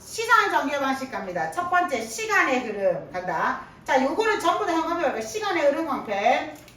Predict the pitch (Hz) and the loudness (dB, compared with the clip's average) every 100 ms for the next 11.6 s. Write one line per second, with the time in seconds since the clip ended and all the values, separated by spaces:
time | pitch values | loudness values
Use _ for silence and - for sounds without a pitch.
0 | - - - - _ - - - - - | -20 -20 -20 -20 _ -20 -20 -20 -20 -20
1 | - - - - - - - - 285 285 | -20 -20 -20 -20 -20 -20 -20 -8 -4 -2
2 | 302 370 370 330 302 339 359 349 247 214 | 2 4 4 2 -2 -2 0 0 -2 -4
3 | 208 226 220 269 320 339 - - - - | -4 -2 2 4 2 -2 -8 -20 -20 -20
4 | - - - - - - 381 370 403 381 | -20 -20 -20 -20 -20 -12 -8 -2 0 0
5 | 370 381 403 330 226 220 240 220 240 302 | -2 -4 -2 -2 -2 -4 -4 0 2 4
6 | 349 - - - - - - - - - | 0 -2 -10 -20 -20 -20 -20 -20 -20 -20
7 | - 427 415 403 359 320 311 370 339 262 | -8 -4 -2 0 0 0 2 0 0 -4
8 | 233 226 220 220 285 320 - - - - | -6 -6 -4 -2 -2 -2 -6 -14 -20 -20
9 | - 370 349 381 370 330 330 330 269 - | -4 -2 0 0 0 0 0 0 0 -6
10 | 165 - 127 - - - - 240 214 214 | -10 -12 -12 -16 -20 -20 -8 -4 -4 -4
11 | 220 175 190 262 294 | -2 0 4 2 2